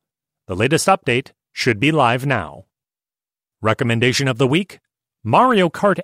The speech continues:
eight on the Nintendo Switch. Expansive, chaotic, and fun with any amount of players. Mario Kart eight is the perfect party game in a series of perfect party games.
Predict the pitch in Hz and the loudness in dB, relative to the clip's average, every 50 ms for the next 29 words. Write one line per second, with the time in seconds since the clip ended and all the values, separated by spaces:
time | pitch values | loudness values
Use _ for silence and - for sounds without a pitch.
0 | - - 233 220 120 80 - - - _ _ _ _ _ - 117 113 107 104 104 | -2 -2 0 0 -2 -4 -8 -18 -20 _ _ _ _ _ -4 -2 -2 0 -2 -2
1 | 104 98 98 - - 123 127 123 165 185 - - - 143 107 76 - - - - | -2 -2 -4 -2 -2 -2 0 0 0 -2 -2 -2 -2 -2 -2 -4 -6 -12 -16 -16
2 | - _ _ _ _ _ _ _ _ _ _ _ _ _ _ _ _ _ _ - | -16 _ _ _ _ _ _ _ _ _ _ _ _ _ _ _ _ _ _ -12
3 | 107 - - - 180 196 208 196 - 190 190 196 180 - - - - - - 107 | -12 -12 -8 -4 -2 -2 -2 0 0 0 0 0 -2 -6 -14 -20 -10 -6 -2 0
4 | 110 143 175 180 180 175 - - - _ _ - 175 214 202 190 - - 254 269 | 2 2 2 2 0 -2 -4 -12 -20 _ _ -2 -2 0 -2 -2 -2 -2 0 0
5 | 220 110 78 80 - - _ _ _ _ _ - 104 104 - 143 160 180 185 180 | 0 -2 -4 -8 -18 -20 _ _ _ _ _ -6 -4 -2 0 0 0 2 2 2
6 | 165 151 151 - 151 143 - - 135 107 90 76 76 - - - - - _ _ | 2 2 2 0 0 -2 0 0 0 0 0 -2 -8 -14 -16 -16 -16 -16 _ _
7 | _ _ _ _ _ _ _ _ _ _ - 135 220 277 285 226 151 - - 180 | _ _ _ _ _ _ _ _ _ _ 0 2 2 2 2 2 0 0 2 2
8 | 180 147 - 185 208 131 - - - _ _ _ _ _ _ - 117 90 - 92 | 2 2 2 2 0 0 -4 -8 -16 _ _ _ _ _ _ -4 -4 -2 -4 -2
9 | - - 139 - - 156 - - 151 160 156 156 135 147 151 170 175 170 156 147 | 0 0 0 2 0 -2 0 0 2 2 2 2 0 0 0 0 0 0 0 -2
10 | - - - 202 226 220 180 143 139 123 - - - 262 226 - 113 104 - _ | -2 0 0 0 2 2 2 0 0 -2 -2 -2 -2 0 0 0 -2 -4 -6 _
11 | - 143 131 117 117 135 139 143 117 85 71 73 - - - - - | 0 2 2 2 2 0 0 -2 -2 -2 -4 -10 -16 -14 -14 -14 -14